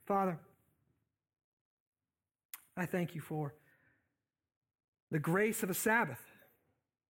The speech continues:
a day that looks different than the other days of our week,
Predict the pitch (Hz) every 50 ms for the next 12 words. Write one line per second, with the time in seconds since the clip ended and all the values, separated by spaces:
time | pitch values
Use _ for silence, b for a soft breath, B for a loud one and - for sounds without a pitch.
0 | _ _ _ _ _ _ _ _ _ _ _ _ _ _ _ _ _ _ _ _
1 | _ _ _ _ _ _ _ - - _ _ - - _ - 165 151 143 - 190
2 | 185 202 214 214 220 240 240 240 - - _ _ _ _ _ _ _ _ _ _
3 | _ _ _ _ _ _ _ _ 180 175 180 196 202 - - - 165 156 202 208
4 | - - 254 233 240 240 - - - - _ _ _ _ _ _ _ _ _ _
5 | _ _ _ 175 180 190 190 196 208 208 202 185 196 202 190 180 190 196 196 196
6 | 196 202 180 135 - -